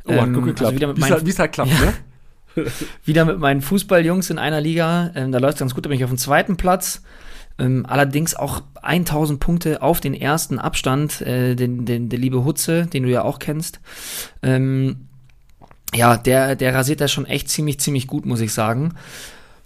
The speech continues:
Speaker 2: Und ansonsten, ähm, spiele ich noch in der einen kompetitiven Liga, in der ich jetzt auch war. Liebe Grüße an Jan an dieser Stelle. Da sind, ähm, zehn Leute drin und ich belege den grandiosen zehnten Platz. Also das ist halt
Speaker 1: Nein.
Speaker 2: wirklich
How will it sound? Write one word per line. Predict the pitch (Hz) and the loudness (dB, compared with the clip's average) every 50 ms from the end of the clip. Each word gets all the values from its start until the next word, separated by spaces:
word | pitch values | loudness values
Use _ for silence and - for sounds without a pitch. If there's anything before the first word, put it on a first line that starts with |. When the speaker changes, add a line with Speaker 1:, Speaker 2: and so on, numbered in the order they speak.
| - - | -2 2
Speaker 2:
Und | 143 135 135 139 147 139 | 4 6 6 4 4 2
ansonsten, | - - 135 131 120 117 135 135 165 170 - - 180 175 170 170 170 170 175 175 - | 0 0 0 2 2 2 2 2 2 0 -2 0 0 2 2 2 2 2 0 0 -2
ähm, | - 147 147 147 143 147 147 | -2 -2 0 0 0 -2 -2
spiele | 143 - - 147 151 | -4 -4 -4 -2 0
ich | 143 139 | 0 0
noch | 147 143 139 | 0 -2 -2
in | 151 143 | -2 0
der | 131 127 123 98 | 2 2 2 2
einen | - 127 139 156 | 2 0 -2 -2
kompetitiven | - - 151 131 - 143 143 135 127 - 160 143 147 | -2 -2 0 2 2 0 0 -2 -2 -2 -2 0 0
Liga, | 139 139 139 143 135 | 0 2 2 2 2
in | 131 135 | 0 0
der | 123 127 | 0 0
ich | 123 123 | 0 0
jetzt | 131 127 - - | 0 -4 -2 0
auch | - 147 - - | 0 0 0 0
war. | - 156 160 | 0 0 2
Liebe | 151 135 127 127 | 2 2 0 0
Grüße | 127 131 139 143 - - | 0 0 0 0 0 0
an | - 120 117 | 0 0 0
Jan | 113 120 139 160 | 2 2 2 2
an | 147 156 | 0 0
dieser | 151 156 156 151 156 | 0 0 0 0 0
Stelle. | 147 - - 147 147 156 165 170 175 170 - - - - - - - | -2 0 -2 0 0 2 0 0 -2 -4 -8 -14 -18 -16 -18 -14 -2
Da | - 135 131 135 143 | 0 2 2 4 2
sind, | 135 135 139 139 139 139 143 139 139 - | 2 2 0 0 2 0 0 0 -2 -4
ähm, | - 135 123 127 123 123 123 123 123 127 127 127 - | -2 0 0 0 2 0 0 0 0 -2 -2 -4 -4
zehn | - - 165 185 196 | 2 4 4 4 4
Leute | 185 175 185 190 185 196 | 4 4 2 2 0 -2
drin | 156 156 151 175 190 190 | -4 -2 0 0 0 -2
und | - - 143 135 - | -4 -4 -6 -6 -4
ich | 127 127 147 151 - - - - | -4 -4 -4 -4 -6 -10 -12 -6
belege | - 131 131 135 143 139 139 131 | -2 0 2 2 2 2 2 2
den | 131 131 131 123 127 131 | 2 0 -2 -4 -8 -10
grandiosen | - - - 135 170 180 156 151 156 156 160 151 139 160 156 - | -6 2 2 2 2 2 0 0 0 2 2 0 0 -2 -4 -2
zehnten | - - - 143 147 156 151 127 127 | -2 0 0 0 0 0 -4 -6 -4
Platz. | 127 - 165 151 - - - - - - - - - - | 0 0 0 0 0 -2 -6 -8 -10 -12 -16 -20 -20 -8
Also | - 127 127 127 127 | -4 0 0 2 2
das | - 143 143 | 2 2 0
ist | 143 123 - | 0 -2 0
halt | 131 120 - | 0 2 2
Speaker 1:
Nein. | 139 135 131 127 123 117 113 | 2 2 0 2 2 2 2
Speaker 2:
wirklich | 107 104 104 117 113 113 - - - | 2 0 2 0 0 0 -2 -6 -14